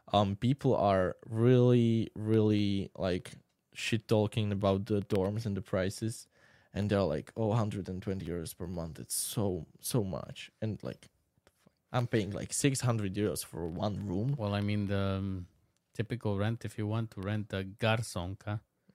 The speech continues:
Speaker 1: Yeah.
Speaker 2: nowadays you are looking at between location between four hundred to six hundred, up to six hundred,
Speaker 1: But
Speaker 2: even
Speaker 1: you have
Speaker 2: more.
Speaker 1: your own garsonka. I have a
Speaker 2: You
Speaker 1: single room.
Speaker 2: Uh-huh.
Speaker 1: I pay six hundred for a single room.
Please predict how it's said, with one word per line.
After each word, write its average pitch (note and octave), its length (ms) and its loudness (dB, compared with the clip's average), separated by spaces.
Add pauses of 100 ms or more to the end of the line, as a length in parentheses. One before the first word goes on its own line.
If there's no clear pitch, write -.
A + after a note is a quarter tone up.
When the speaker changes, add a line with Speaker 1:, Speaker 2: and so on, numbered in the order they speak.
(120)
Speaker 1:
Yeah. G#2 240 0 (100)
Speaker 2:
nowadays G#2 720 0
you F#2+ 220 -4
are F2+ 80 -2
looking F#2 440 -10
at - 240 -12 (240)
between G2+ 640 -8 (160)
location G#2 600 -6
between G2+ 360 -6
four G2 280 -10
hundred G#2 400 -8
to A#2 240 -18 (580)
six - 360 -12
hundred, G#2 340 -8
up G2+ 200 -10
to - 80 -20
six - 280 -20
hundred, G#2 280 -8
Speaker 1:
But A#2 60 0
Speaker 2:
even G#2+ 140 -2
Speaker 1:
you D#3 100 6
have F#3 160 6 (100)
Speaker 2:
more. - 60 0
Speaker 1:
your F2 180 0 (560)
own A#2 280 4
garsonka. A2 640 0 (760)
I B2+ 140 6
have C#3 200 6
a G#2 60 2
Speaker 2:
You G#2+ 80 -2 (140)
Speaker 1:
single D3 340 6
room. A2+ 320 2
Speaker 2:
Uh-huh. G2+ 260 -4
Speaker 1:
I B2 160 6
pay B2 240 6
six B2 300 0
hundred A#2+ 400 2
for G2 220 -2
a G2 40 -2
single G2+ 440 -2
room. D2+ 340 -4